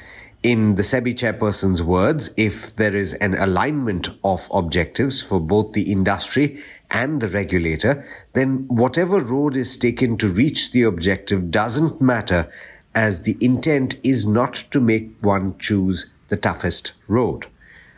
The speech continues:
The new approach will be first applied to the regulator's rules on market rumors. Starting the first of October, the rules will require the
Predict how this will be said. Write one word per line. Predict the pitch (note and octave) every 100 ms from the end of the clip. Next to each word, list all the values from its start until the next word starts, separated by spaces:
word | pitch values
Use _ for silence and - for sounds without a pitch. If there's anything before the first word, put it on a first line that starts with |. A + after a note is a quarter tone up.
| _ _ -
The | F2+
new | F#2+ D3
approach | A#2+ - G2+ C3 - -
will | G2+
be | F#2
first | F#2 - A#2 - -
applied | F2+ G2 F#2 B2
to | -
the | F#2
regulator's | F2+ G#2 G#2 G#2 F#2+ G2 E2 E2
rules | F#2 B2+ B2+
on | - G#2+ F#2 E2 -
market | G2 A2 A2 A#2+ -
rumors. | C3+ D#3+ F2+ - - - _ _ _ _ -
Starting | - D3 D#3 D3
the | B2+
first | C#3+ C#3+ B2
of | A2
October, | G#2 - F#3 A#2 F#2+
the | F#2
rules | F2+ A2+ D#3+ D3+ G#2
will | A2+
require | G#2 G#2 - F#2 E2+ F#2 B2+
the | A2 E2+